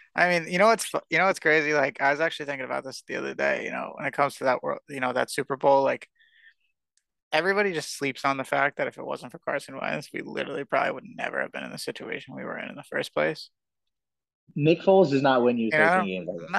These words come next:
Speaker 1: not, Nick Foles, we, we were eleven and one when Carson Wentz got hurt. He was four games from being the M V P. Like, I, I mean, we're not there with Nick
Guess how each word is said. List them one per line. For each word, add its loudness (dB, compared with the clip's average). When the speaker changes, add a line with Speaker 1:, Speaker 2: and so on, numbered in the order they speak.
Speaker 1:
not, -6
Nick 2
Foles, 4
we, -10
we 2
were 6
eleven 4
and -2
one 4
when -4
Carson 0
Wentz -2
got -4
hurt. -2
He -4
was -4
four 2
games 2
from -4
being 0
the 2
M 4
V 0
P. -2
Like, -4
I, 0
I 0
mean, -6
we're 0
not 2
there 6
with 2
Nick -4